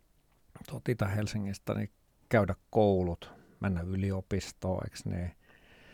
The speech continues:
Saada kivan ammatin. Mä oon pystynyt etenemään uralla ja tota noin, niin mä oon pystynyt lähteä perustamaan aikoinaan yhtiöitä, sit myöhemmin ostamaan yhtiön. Et, et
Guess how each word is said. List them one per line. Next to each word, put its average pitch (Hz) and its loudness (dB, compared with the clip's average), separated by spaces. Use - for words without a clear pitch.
Saada 110 6
kivan 101 2
ammatin. 104 2
Mä 113 2
oon 101 0
pystynyt 98 -2
etenemään 98 -2
uralla 90 2
ja 92 0
tota 95 -2
noin, 90 0
niin 95 -4
mä 98 0
oon 92 -2
pystynyt 95 -2
lähteä 92 0
perustamaan 92 0
aikoinaan 92 -4
yhtiöitä, 95 -4
sit - -10
myöhemmin 92 -2
ostamaan 92 0
yhtiön. 85 -6
Et, - -2
et - -10